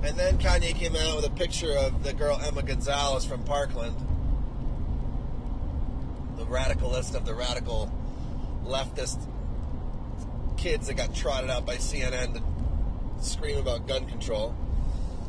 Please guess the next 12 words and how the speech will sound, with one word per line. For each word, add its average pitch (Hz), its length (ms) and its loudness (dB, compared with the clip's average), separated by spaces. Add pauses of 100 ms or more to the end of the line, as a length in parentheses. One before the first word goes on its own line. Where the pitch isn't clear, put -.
(1000)
The 156 60 0
one 156 240 4
that 156 140 4
talked 147 260 4
about, 127 360 2 (2750)
I - 120 0
don't - 120 -2
know, - 60 -4 (220)
whatever. - 360 2
She - 100 0
wore 123 220 0
a 107 180 0